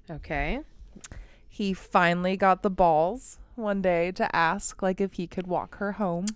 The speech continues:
Speaker 1: Aw.
Speaker 2: I think they got ice cream and
Speaker 1: That's so sweet.
Speaker 2: Yeah.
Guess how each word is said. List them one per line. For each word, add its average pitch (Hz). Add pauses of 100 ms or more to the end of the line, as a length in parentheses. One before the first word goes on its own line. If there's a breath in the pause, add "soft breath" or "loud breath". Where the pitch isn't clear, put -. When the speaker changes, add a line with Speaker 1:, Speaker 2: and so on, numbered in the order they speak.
(140)
Speaker 1:
Aw. 339
Speaker 2:
I 311
think 180
they 175
got 180
ice 165
cream 170 (300)
and 147
Speaker 1:
That's -
so 311
sweet. 311
Speaker 2:
Yeah. 208